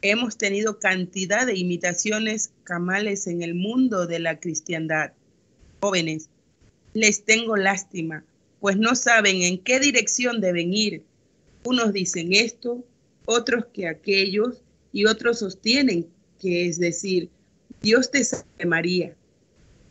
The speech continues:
Otro grupo dice que es otra cosa. Y un grupo dice, "Únase a esta iglesia, únase a esta acá".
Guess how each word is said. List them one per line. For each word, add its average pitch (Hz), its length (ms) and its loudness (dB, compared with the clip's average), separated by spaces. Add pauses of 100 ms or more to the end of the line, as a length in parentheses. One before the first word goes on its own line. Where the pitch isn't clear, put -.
(520)
Otro 175 160 -4
grupo 180 340 -4
dice 170 380 -4
que 170 200 0
es 160 120 -2
otra 165 320 -2
cosa. 220 420 -4 (560)
Y 254 80 4
un 311 140 6
grupo 285 320 2
dice, 220 560 2 (220)
"Únase 214 800 4
a 185 120 -2
esta 170 240 -2
iglesia, 170 600 -2 (640)
únase 339 640 4
a 254 140 2
esta 262 300 2
acá". 262 460 -2